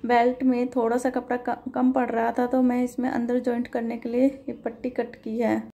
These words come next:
ये हमारे स-, स-, चारों सलवार के पार्ट्स अलग-अलग हैं, तो अब हम इनको एक एक पाँव के पार्ट्स को जॉइंट कर लेंगे।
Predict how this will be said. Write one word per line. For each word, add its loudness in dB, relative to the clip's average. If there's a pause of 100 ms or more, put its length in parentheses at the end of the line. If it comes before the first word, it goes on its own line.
(220)
ये 6
हमारे 6
स-, -6
स-, -12
चारों 0
सलवार -4
के -2
पार्ट्स -6 (100)
अलग-अलग -2
हैं, -2
तो -4
अब -2
हम -2
इनको -4 (520)
एक 2
एक -4
पाँव -2
के -4
पार्ट्स -2
को 0
जॉइंट 0
कर 0
लेंगे। -2